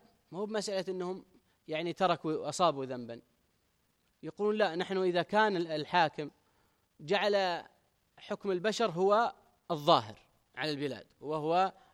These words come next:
القاهر، وهو الذي إليه التحاكم، وإنما يأخذ من الشريعة فقط أشياء بسيطة لأجل أن الناس دارجين عليها،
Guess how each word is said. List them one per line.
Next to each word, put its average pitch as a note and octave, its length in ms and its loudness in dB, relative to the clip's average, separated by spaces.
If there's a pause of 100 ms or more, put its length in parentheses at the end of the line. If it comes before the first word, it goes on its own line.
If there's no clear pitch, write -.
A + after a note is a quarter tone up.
القاهر، C#3+ 520 6 (600)
وهو D#3+ 260 -2
الذي F3 280 2
إليه E3+ 160 4
التحاكم، D3 520 0 (420)
وإنما F#3 540 0 (300)
يأخذ D#3+ 320 -4
من F#3 120 0
الشريعة E3+ 380 0
فقط E3+ 340 -2
أشياء D#3 320 2
بسيطة D3 480 -2 (580)
لأجل F3 400 -6
أن D#3 180 -4
الناس D3+ 480 -6
دارجين C#3+ 380 -2
عليها، A#2 280 -12